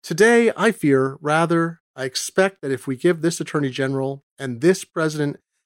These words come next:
the unprecedented power to break encryption across the board and burrow into the most intimate details of every American's life, they will abuse those powers. The public statements and the behavior of William Barr and Donald Trump, it is clear to me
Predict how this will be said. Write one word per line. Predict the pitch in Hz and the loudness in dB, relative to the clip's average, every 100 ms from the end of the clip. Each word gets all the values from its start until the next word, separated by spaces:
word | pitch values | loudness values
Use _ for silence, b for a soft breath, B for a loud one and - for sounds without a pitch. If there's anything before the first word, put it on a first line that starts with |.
| _ | _
the | 131 | -6
unprecedented | 160 185 175 175 170 160 139 127 | 0 0 0 -2 -2 -4 -2 -6
power | - 143 135 131 | -6 -2 -2 -4
to | 117 | -6
break | 120 117 | -6 -8
encryption | 117 - 175 151 | -6 -4 -4 -6
across | 123 147 127 | -4 -4 -4
the | - | -6
board | 117 139 139 135 B B B | -10 -2 0 -2 B B B
and | 147 131 | -8 -2
burrow | 160 196 196 | 4 6 6
into | 190 156 143 | 2 -4 -4
the | 131 | -2
most | 147 135 - | -2 -4 -8
intimate | 208 220 - 127 - | -6 -6 -4 -8 -6
details | 165 - 143 123 | -8 -4 -4 -4
of | 127 - | -8 -8
every | 170 160 | -4 -2
American's | 135 127 127 123 127 | 0 0 -2 -6 0
life, | 185 180 - _ _ _ _ _ | 2 2 -2 _ _ _ _ _
they | 123 165 175 | 2 4 4
will | 143 151 151 | 4 2 2
abuse | 135 120 143 139 | -2 0 0 0
those | 131 127 | -2 -4
powers. | - 147 143 113 90 - _ _ _ _ - | -4 -2 0 -2 -6 -16 _ _ _ _ -14
The | |
public | - 160 160 - | -2 0 0 0
statements | - 185 180 165 - | 4 4 4 -4 -6
and | 170 170 170 | -4 -2 -2
the | 147 | -2
behavior | 156 135 214 190 190 180 | -4 2 4 4 2 2
of | 143 | -4
William | 135 147 131 | 0 2 2
Barr | 131 151 151 156 113 | 2 2 2 -2 -6
and | |
Donald | 120 131 123 | -6 -6 -6
Trump, | - 160 - _ _ _ _ _ - | -4 -4 -6 _ _ _ _ _ -12
it | 151 | -8
is | 139 | -8
clear | - 233 233 | 2 4 6
to | |
me | 180 156 156 | 6 4 2